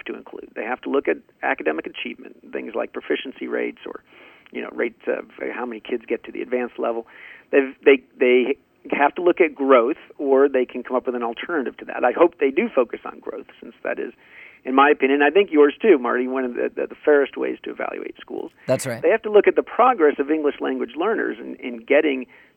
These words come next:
Speaker 1: to proficiency in English. That seems to make sense. Uh, and then they have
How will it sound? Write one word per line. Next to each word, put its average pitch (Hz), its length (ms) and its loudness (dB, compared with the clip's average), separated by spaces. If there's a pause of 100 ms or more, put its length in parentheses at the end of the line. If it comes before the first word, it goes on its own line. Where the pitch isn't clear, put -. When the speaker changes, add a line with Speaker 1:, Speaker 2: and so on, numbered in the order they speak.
(120)
Speaker 1:
to 147 400 2 (100)
proficiency 120 680 -8
in 113 160 -14
English. 190 320 -6 (140)
That 120 140 -6 (120)
seems 123 180 -14
to - 80 -20
make - 280 -16
sense. 240 240 2 (540)
Uh, 156 80 6 (100)
and 175 160 0
then 240 220 4
they 208 140 6
have 175 260 0